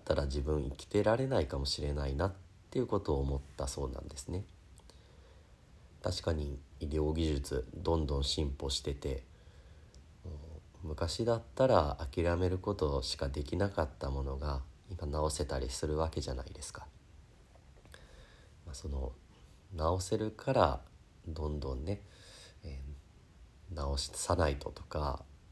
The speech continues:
どうして治せないんだとかいう、そういう苦しみも、まあ、あるかもしれませんけれども、基本的にこれってすごくありがたいことじゃないですか。だって日常生活をそれでまた送れ-、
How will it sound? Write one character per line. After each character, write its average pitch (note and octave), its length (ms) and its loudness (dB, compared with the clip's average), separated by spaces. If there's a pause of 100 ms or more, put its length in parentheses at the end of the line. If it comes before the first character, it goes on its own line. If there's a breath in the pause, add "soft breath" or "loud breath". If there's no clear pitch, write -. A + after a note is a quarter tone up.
(260)
ど F2+ 180 -2
う F#2+ 60 4
し - 80 -4
て - 120 -2
治 F2+ 220 4
せ G2 140 2
な F2+ 120 4
い D2+ 60 0
ん C2 60 -2
だ - 100 -4
と - 100 -12
か - 140 -6
い D2 60 -2
う、 C#2+ 60 -4
そ G#2+ 160 -8
う A2 40 -2
い A2 60 -2
う A2 40 -6
苦 A2+ 240 -2
し A#2 200 -2
み G#2+ 80 0
も、 C#2+ 180 -2 (500 loud breath)
ま C#2+ 100 -4
あ、 C#2+ 80 -2
あ C#2 40 -2
る C#2+ 80 -2
か E2+ 160 0
も D2 120 2
し - 140 -2
れ D2+ 80 0
ま D2 140 -2
せ - 160 -4
ん G2+ 120 -4
け D#2+ 100 -6
れ C#2 100 -4
ど C#2 140 -4
も、 D#2+ 280 -2 (440 loud breath)
基 - 60 -8
本 A#2 120 -2
的 C#3 220 -2
に C3+ 100 2
こ B2+ 120 0
れ B2+ 80 4
っ - 20 -12
て - 120 -14
す - 300 -4
ご F2 160 6
く D#2+ 180 4
あ D2 60 4
り D#2 80 4
が E2 100 4
た F#2 200 2
い D2+ 80 4
こ - 100 -2
と - 100 0
じ C#2+ 120 -2
ゃ - 20 0
な C2+ 160 -2
い C2 60 -8
で D#2 100 -12
す - 140 -12
か。 - 120 -12 (1800 loud breath)
だ D#2+ 80 -6
っ - 20 -14
て - 100 -14
日 C#2+ 300 -4
常 D2 140 0
生 D#2+ 180 4
活 D2 300 -2
を C#2 80 -2
そ D#2 120 -2
れ D#2 100 2
で C#2+ 80 -2
ま D#2+ 120 0
た C#2 140 -2
送 F#2 260 2
れ-、 F#2 80 0